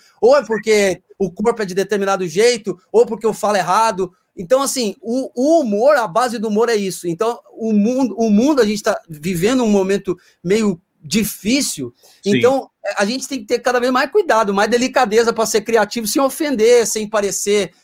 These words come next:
Speaker 1: sem o cara perder nenhum cliente, porque senão a gente manda embora também, né? Aí não,
Speaker 2: É,
Speaker 1: não
Speaker 2: é,
Speaker 1: valeu.
Speaker 2: é um mundo polarizado e, ao mesmo tempo, em crise econômica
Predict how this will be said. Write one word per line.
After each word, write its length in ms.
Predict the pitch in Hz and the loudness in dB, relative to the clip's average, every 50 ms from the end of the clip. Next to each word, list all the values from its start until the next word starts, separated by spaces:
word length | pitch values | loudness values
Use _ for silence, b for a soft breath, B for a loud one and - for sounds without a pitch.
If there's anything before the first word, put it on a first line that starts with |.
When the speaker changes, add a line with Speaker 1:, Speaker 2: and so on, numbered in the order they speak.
| _ _ _ | _ _ _
Speaker 1:
sem 200 | - - 214 233 | -8 -4 -2 -2
o 80 | 226 214 | -2 0
cara 160 | 220 226 226 | 0 -2 0
perder 260 | 226 220 196 190 214 | 0 0 0 0 0
nenhum 140 | 220 240 247 | 0 -2 -6
cliente, 380 | 240 254 220 196 208 214 202 - | -4 -4 -2 0 0 -2 -2 -6
porque 100 | - - | -6 -4
senão 140 | 202 220 | -2 -2
a 20 | 254 | -2
gente 120 | 254 - | -2 0
manda 200 | 269 285 302 320 | -2 0 2 2
embora 280 | 302 208 208 214 208 170 | 2 2 2 2 2 0
também, 300 | - 160 147 156 160 151 | -2 -4 -6 -4 -6 -6
né? 120 | 151 156 | -8 -10
Aí 100 | 160 180 | -8 -8
não, 260 | 214 220 202 170 139 135 - | -6 -6 -6 -8 -8 -8 -4
Speaker 2:
É, 40 | 170 175 | -2 0
Speaker 1:
não 120 | 180 170 | 0 0
Speaker 2:
é, 120 | 170 185 | 0 0
Speaker 1:
valeu. 300 | 180 147 - - 135 135 _ - | 0 0 -2 -6 -10 -10 _ -6
Speaker 2:
é 80 | 156 165 | -2 0
um 80 | 165 160 | 0 2
mundo 340 | 160 185 214 233 220 196 | 2 0 2 2 2 2
polarizado 880 | - 196 196 180 190 196 185 175 151 123 143 160 180 208 226 220 247 208 - | 2 2 2 2 2 4 4 4 2 2 0 2 2 2 0 0 -4 -6 -4
e, 100 | 196 190 | 0 0
ao 120 | 190 180 175 | 0 2 2
mesmo 280 | 180 175 165 175 151 | 0 0 0 -2 -2
tempo, 240 | 147 175 180 175 220 | 0 -2 -2 -2 -2
em 80 | 226 220 | -8 -8
crise 360 | - - 175 196 226 202 180 | -4 -4 -2 -2 -2 0 0
econômica 720 | 190 - - 160 147 151 165 175 185 185 175 - 170 143 | -2 -2 -2 -6 -4 -2 -2 0 -2 -2 -2 -2 -6 -6